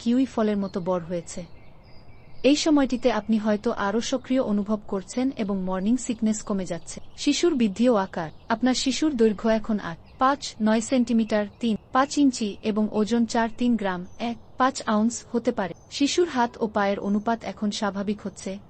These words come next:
এবং সে এখন আঙুল নাড়াচাড়া ও হাত মুষ্টিবদ্ধ করতে পারছে। লিভার ও স্প্লিন কার্যক্রম শুরু করেছে, যা শিশুর শরীরে রক্তকণিকা তৈরি করতে সাহায্য করছে। লানুগো, এক ধরনের নরম লোম,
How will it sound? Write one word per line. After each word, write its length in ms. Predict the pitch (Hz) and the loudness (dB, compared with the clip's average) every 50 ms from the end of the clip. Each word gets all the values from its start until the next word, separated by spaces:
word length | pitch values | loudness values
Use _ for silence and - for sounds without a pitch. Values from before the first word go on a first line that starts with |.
| - - | -6 -4
এবং 180 | 220 202 214 214 | -2 0 2 2
সে 200 | 214 - - 269 | 2 2 0 0
এখন 340 | 262 - 240 226 - 240 233 | 0 0 -2 -4 -2 -2 -2
আঙুল 300 | - 214 202 202 220 247 233 | -2 0 0 2 2 2 2
নাড়াচাড়া 520 | 214 196 190 190 185 - - 202 202 214 226 - | 2 2 0 -2 -4 -4 -4 -2 -2 -2 -2 -4
ও 80 | 202 196 | -4 -6
হাত 260 | 185 196 208 220 226 - | -6 -4 -4 -4 -2 0
মুষ্টিবদ্ধ 520 | 220 208 202 - - 240 196 208 196 175 220 | 0 -2 -2 -2 -4 -2 -2 -2 -2 -2 -4
করতে 260 | 208 - 185 - - 175 - | -6 -6 -6 -8 -10 -10 -10
পারছে। 280 | 165 156 - - - - - - - - 220 | -10 -12 -12 -14 -16 -18 -18 -18 -8 0 4
লিভার 340 | 226 247 220 262 294 320 - - | 4 6 6 6 6 4 4 2
ও 20 | 240 | 0
স্প্লিন 360 | 220 - - - 262 285 285 269 | 0 -2 -2 0 2 2 4 4
কার্যক্রম 520 | - 233 208 185 - 208 202 - 233 220 214 | 4 2 2 2 0 -4 -2 0 0 0 0
শুরু 260 | - - 226 214 208 | 0 0 0 0 0
করেছে, 400 | - 202 185 180 175 - - 208 220 214 - - 202 | 0 -2 -4 -4 -4 -6 -6 -6 -6 -8 -12 -8 -2
যা 140 | 196 208 202 | -2 0 0
শিশুর 380 | 202 - 240 220 - - 294 285 - | 0 -2 -2 -2 0 0 -2 -2 0
শরীরে 280 | - 269 226 226 214 214 | 0 0 2 2 2 2
রক্তকণিকা 600 | 190 196 190 - - 233 226 226 220 214 - 214 | 0 0 -2 -4 -6 -4 0 2 2 2 2 -2
তৈরি 260 | 208 - 214 208 202 196 | -2 0 0 0 0 -2
করতে 280 | - 196 185 - - 202 | -6 -6 -6 -4 -6 -6
সাহায্য 380 | - - 202 185 196 170 - 214 | -4 -4 -6 -6 -6 -6 -6 -8
করছে। 360 | 196 - 175 165 - - - - - - - - | -8 -6 -8 -10 -10 -12 -16 -16 -16 -14 -4 0
লানুগো, 420 | 220 220 226 240 269 254 233 233 247 247 - - | 4 4 6 6 6 6 4 4 4 2 -2 -2
এক 160 | 240 240 220 202 | -2 0 -2 -2
ধরনের 380 | 208 220 233 240 240 247 240 226 | 0 0 2 2 2 2 4 2
নরম 320 | 202 196 196 202 208 208 | 2 2 2 0 0 0
লোম, 220 | 208 196 190 180 | 0 0 0 -2